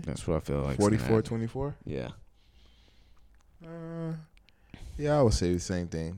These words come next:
Speaker 2: but, but I still won't have the same score, forty-five twenty-one, you know, something like that. I, I, I think this is gonna be a, a game that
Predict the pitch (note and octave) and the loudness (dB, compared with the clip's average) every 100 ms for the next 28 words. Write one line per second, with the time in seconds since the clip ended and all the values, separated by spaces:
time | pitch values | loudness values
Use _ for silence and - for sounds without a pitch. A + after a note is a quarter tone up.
0 | G2 G2 D#2+ - - E2 D#2 - _ _ | -10 -6 -4 -4 -4 -4 -4 -10 _ _
1 | - A2+ F#2+ - - - - - F#2 F2 | -6 -6 -6 -14 -18 -18 -14 -4 0 2
2 | F2 F2 F2 - E2 D#2+ - E2+ D#2 - | 2 0 -4 -8 -8 -10 -10 -8 -8 -8
3 | F#2+ F2 - D#2+ D#2+ D2+ - - - - | -8 -8 -8 -8 -6 -8 -12 -18 -20 -20
4 | _ _ _ _ _ _ - F2 D#2+ C#2+ | _ _ _ _ _ _ -6 -4 -6 -8
5 | D2+ D2+ D2 D#2 - _ _ _ _ _ | -8 -10 -12 -16 -20 _ _ _ _ _
6 | _ _ _ _ - G2 D#2+ - G3 - | _ _ _ _ -14 -12 -12 -12 -8 -8
7 | C#2+ C#2+ C#2+ - - - - - - - | -8 -8 -10 -10 -14 -20 -20 -20 -20 -14
8 | - B2+ - G2 - A#2 C#3 - B2 G#2 | -8 -8 -8 -12 -12 -6 -4 2 4 6
9 | F#2+ F#2 F2 E2 E2 D#2+ E2+ - F2 F2+ | 6 6 8 10 10 8 4 -2 -2 0
10 | F2+ F2 E2 D#2 | 0 0 -2 -4